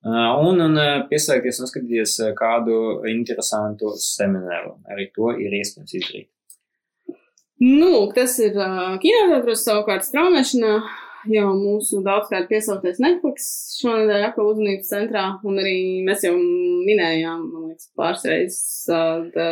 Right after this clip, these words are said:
Speaker 2: Trial of the Chicago Seven. Ir viņu viens no šīs nedēļas lielajiem jaunumiem, tā ir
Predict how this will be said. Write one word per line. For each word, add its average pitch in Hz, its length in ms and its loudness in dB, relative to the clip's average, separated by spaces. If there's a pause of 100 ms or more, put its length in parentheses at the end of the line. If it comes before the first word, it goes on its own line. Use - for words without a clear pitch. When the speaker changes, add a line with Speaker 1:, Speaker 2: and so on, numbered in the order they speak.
Speaker 2:
Trial 170 420 0
of 165 180 -4
the 170 140 -8
Chicago 180 380 -2
Seven. 190 400 2 (360)
Ir 170 220 0
viņu 170 380 2
viens 180 240 -4
no 160 160 -4 (100)
šīs 180 220 -6
nedēļas 165 260 0
lielajiem 185 300 0
jaunumiem, 233 340 2
tā 190 160 -2
ir 196 140 -2